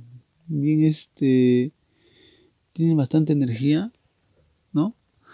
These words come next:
Entonces no, no me confié, pero bueno, al final sí lo derroté y no perdí bajas. Eso es lo importante, no dar bajas, ¿no? Porque si no pierdes men-, ma-, pierdes puntos y ya no, a veces no puedes ganar por eso, por morir varias veces.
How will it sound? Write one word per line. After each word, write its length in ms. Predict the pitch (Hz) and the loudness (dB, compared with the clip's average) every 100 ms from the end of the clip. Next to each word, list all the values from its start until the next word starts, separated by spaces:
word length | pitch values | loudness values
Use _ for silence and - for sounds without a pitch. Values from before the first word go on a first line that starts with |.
| - _ _ _ _ _ | -20 _ _ _ _ _
Entonces 320 | 143 139 131 | -6 -4 -2
no, 200 | 139 147 240 | -2 -2 -2
no 520 | 208 151 160 160 147 | 0 2 6 6 6
me 120 | 139 | 4
confié, 560 | - 123 - 151 185 220 | 4 0 2 2 4 2
pero 240 | - 139 | 2 2
bueno, 200 | 131 131 | 2 0
al 80 | 131 | -2
final 260 | - 143 | -2 -4
sí 100 | 160 - | -4 -8
lo 60 | - | -18
derroté 400 | - - - 143 | -14 -14 -8 -6
y 100 | 139 | -2
no 200 | 139 135 | 0 0
perdí 360 | - 123 127 | 0 4 4
bajas. 240 | 127 123 - | 4 2 -4
Eso 140 | 139 | -4
es 40 | 151 | 0
lo 80 | |
importante, 480 | 135 - - 143 135 | 0 -2 -10 -10 -6
no 200 | 131 143 | -2 2
dar 200 | 147 139 | 2 0
bajas, 540 | 135 135 - 151 - - _ _ _ _ _ | -2 -4 -4 -8 -8 -18 _ _ _ _ _
¿no? 220 | 156 147 226 - - - - | -4 -2 -4 -12 -20 -20 -12
Porque 200 | 123 123 | -6 -6
si 160 | - 135 | -6 -4
no 160 | 143 | -4
pierdes 360 | 139 135 131 135 | -2 -2 -2 -2
men-, 280 | 135 135 139 | 0 2 0
ma-, 180 | 139 - _ - | -4 -6 _ -4
pierdes 280 | 143 139 127 | -2 0 -4
puntos 540 | - 175 170 208 - | 0 0 2 0 -2
y 140 | 156 | -4
ya 120 | 139 135 | -2 -4
no, 100 | - | -4
a 100 | 127 | -2
veces 240 | 131 - | -2 -4
no 80 | 143 | -8
puedes 260 | 135 139 135 | -6 -4 -2
ganar 220 | 135 131 | -4 -6
por 200 | - 139 | -8 -10
eso, 220 | 131 - _ - | -10 -12 _ -8
por 140 | - | -4
morir 340 | 127 131 131 | -2 0 0
varias 260 | 143 127 123 | 0 -4 -4
veces. 320 | 143 - - | -6 -8 -18